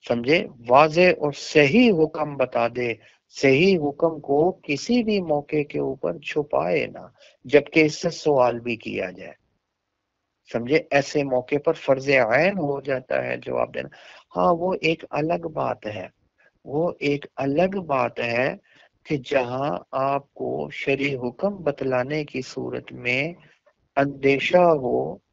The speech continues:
कि अगर मैंने ये बात बतलाई तो शरीयत का मसला यहाँ बयान कर दिया तो नाकाबिले बर्दाश्त अजियत का मुझे सामना करना पड़ेगा।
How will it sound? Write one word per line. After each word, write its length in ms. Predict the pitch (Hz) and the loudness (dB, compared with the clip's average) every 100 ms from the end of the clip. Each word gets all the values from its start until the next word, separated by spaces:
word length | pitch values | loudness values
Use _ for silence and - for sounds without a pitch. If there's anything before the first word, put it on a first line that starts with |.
| _ _ _ - | _ _ _ 2
कि 120 | 139 - - | 2 2 0
अगर 400 | 143 175 254 226 | 0 6 6 6
मैंने 400 | 175 147 143 143 | 4 2 2 0
ये 280 | 143 139 139 131 127 | -2 0 0 0 2
बात 300 | 127 127 127 - | 2 2 -2 -6
बतलाई 600 | 120 120 117 117 135 180 - _ _ _ _ | -6 -6 -4 -2 -2 -6 -10 _ _ _ _
तो 420 | 131 123 131 160 - | 0 2 2 0 -2
शरीयत 540 | - 160 143 143 139 | -2 2 4 4 2
का 160 | - 143 | 0 -2
मसला 400 | 131 123 - 135 | -2 -6 0 0
यहाँ 480 | 139 131 123 175 220 | 2 2 2 2 0
बयान 400 | 170 139 123 123 | 0 0 0 -2
कर 220 | 120 123 123 | -2 -4 -2
दिया 420 | 151 165 131 135 - _ _ _ _ - | -4 0 2 0 -4 _ _ _ _ -2
तो 100 | 139 135 151 - - | 0 0 -2 -8 -16
नाकाबिले 1000 | 143 143 147 180 190 170 151 143 143 139 135 | -14 -4 2 2 2 4 4 2 -2 -2 -2
बर्दाश्त 680 | 135 123 123 131 151 - - - | -4 -2 -2 0 -2 -6 -10 -4
अजियत 560 | 143 127 143 170 247 - - - | -2 -2 -2 2 2 0 -10 2
का 120 | 147 | 2
मुझे 360 | 147 147 143 156 | 2 -2 0 -2
सामना 540 | - 151 139 139 135 147 | 0 0 0 0 -2 0
करना 380 | 156 135 139 135 | 0 0 0 2
पड़ेगा। 520 | 131 123 120 120 120 | 2 6 4 4 0